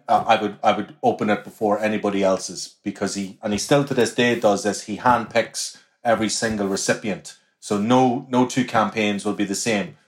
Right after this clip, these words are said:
And, you know, I could go in and look at his numbers, and it's like, you'll see some labels who just write, "I have a thousand in my database, thousand get it all the time, every release." Adam will be like, it'll be different numbers for every, uh, every campaign. And that's what his unique selling point is. And that's what the strength of his business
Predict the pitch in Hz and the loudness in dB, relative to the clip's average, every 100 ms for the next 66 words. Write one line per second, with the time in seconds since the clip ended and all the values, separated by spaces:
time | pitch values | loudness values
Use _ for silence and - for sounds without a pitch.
0 | _ 95 98 101 110 92 95 107 127 123 | _ -2 -2 0 0 2 0 0 0 2
1 | 107 107 - 98 113 110 101 98 101 92 | 4 2 2 -4 0 0 0 -2 -2 -4
2 | - 92 - _ - 104 - 123 - 120 | -4 -6 -8 _ -4 -2 0 0 2 0
3 | 110 107 101 101 107 101 107 - 104 104 | 2 2 2 -2 -2 0 0 4 2 4
4 | 101 104 147 147 139 117 107 110 107 101 | -2 4 4 4 -2 -2 0 2 2 4
5 | 107 101 - _ - 120 117 113 110 104 | 2 0 -6 _ 2 2 2 2 2 2
6 | 101 - 127 110 104 107 104 98 - 113 | 0 0 2 2 2 0 2 0 -2 0
7 | 104 101 98 95 - - - 123 123 117 | 0 0 -2 -4 -6 -10 0 4 4 2
8 | 110 104 101 104 101 98 - - 104 101 | 0 0 2 2 2 0 -4 -4 -2 -2
9 | - 110 135 131 107 107 107 101 - 110 | -4 0 0 0 -2 -2 0 -2 2 2
10 | 101 101 98 - 101 98 113 107 101 104 | 4 -2 -4 -2 0 2 0 -2 -2 -4
11 | 95 - 110 104 - - 120 123 120 117 | -4 0 0 0 -4 -2 4 4 2 0
12 | 107 120 113 98 - - 110 110 98 120 | 0 2 0 -2 -8 -8 -4 -2 0 2
13 | 120 113 113 104 101 95 101 107 - 104 | 2 0 -2 -2 0 -2 2 0 0 -10
14 | 98 - 104 98 101 101 - 123 127 113 | -10 -4 -4 -4 -10 -4 -2 0 0 -2
15 | - - | -6 -12